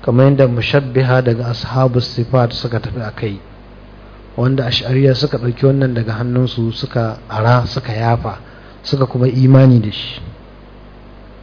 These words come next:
A wani littafi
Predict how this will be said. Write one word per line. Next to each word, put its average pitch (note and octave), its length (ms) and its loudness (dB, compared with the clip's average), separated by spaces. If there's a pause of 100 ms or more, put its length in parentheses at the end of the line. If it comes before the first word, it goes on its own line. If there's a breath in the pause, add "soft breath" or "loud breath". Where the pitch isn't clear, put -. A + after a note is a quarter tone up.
(1500)
A C3+ 60 0
wani F3 240 8
littafi F3 680 0